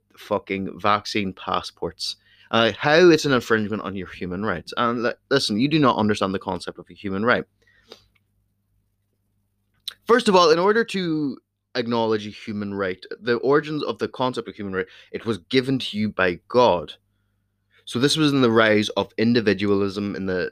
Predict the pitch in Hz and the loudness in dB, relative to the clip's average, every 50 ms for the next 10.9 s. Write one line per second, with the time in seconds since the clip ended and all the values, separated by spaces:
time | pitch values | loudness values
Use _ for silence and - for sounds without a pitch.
0 | - - - 98 95 98 104 104 - - 101 95 87 - 95 90 87 85 92 95 | -8 -6 -6 -2 0 0 0 0 0 -2 -4 -4 -4 -4 -4 -4 -2 -2 -2 -4
1 | - _ _ _ _ - 110 101 - 107 104 104 101 101 - - - _ _ - | -6 _ _ _ _ 2 2 4 4 4 4 4 4 2 0 -4 -20 _ _ 2
2 | 120 131 139 143 160 165 143 143 135 123 120 117 117 - 117 120 - - 107 107 | 2 4 4 4 4 4 4 4 4 6 4 2 2 0 -2 -2 0 0 0 2
3 | 107 104 101 101 101 104 104 104 92 98 107 104 - - - 110 101 98 95 101 | 2 2 2 2 0 0 0 0 0 0 -2 -2 -6 -8 -6 -6 -4 -2 -2 -2
4 | 92 90 - 95 - - 107 110 113 101 - 110 95 92 101 95 92 92 92 90 | -2 -2 -4 -4 0 2 4 4 2 2 -2 -4 -2 -2 -2 -2 -2 -4 -4 -4
5 | - 98 110 123 120 - _ - 107 95 - - - - 143 139 131 - - 104 | -2 0 0 0 -2 -4 _ -4 -2 -2 -4 -4 -2 0 2 2 2 0 -4 -4
6 | 87 - 107 110 113 107 - 107 101 101 95 - - - 101 95 90 92 107 113 | -2 0 0 0 0 2 2 4 4 4 4 0 -4 -8 -8 -6 -4 -4 -2 -2
7 | 113 - 110 95 80 - - - 85 - - - 90 90 - _ _ _ _ _ | -2 -2 -4 -6 -6 -6 -10 -12 -12 -10 -8 -8 -8 -8 -10 _ _ _ _ _
8 | _ _ _ _ _ _ _ _ _ _ - 123 - - - 165 175 170 156 139 | _ _ _ _ _ _ _ _ _ _ -6 -4 -2 2 2 4 4 4 6 6
9 | 127 123 123 - - - 120 117 117 - 117 113 - 110 110 107 104 98 104 104 | 6 4 4 0 -4 -2 0 0 2 2 0 -4 -2 0 0 0 0 0 -2 -4
10 | - - 104 104 104 101 92 87 104 101 90 - 98 92 92 92 101 104 | -4 -4 -2 -2 -2 -2 -2 -2 -2 -2 -2 -2 -4 -2 -2 -2 -2 -4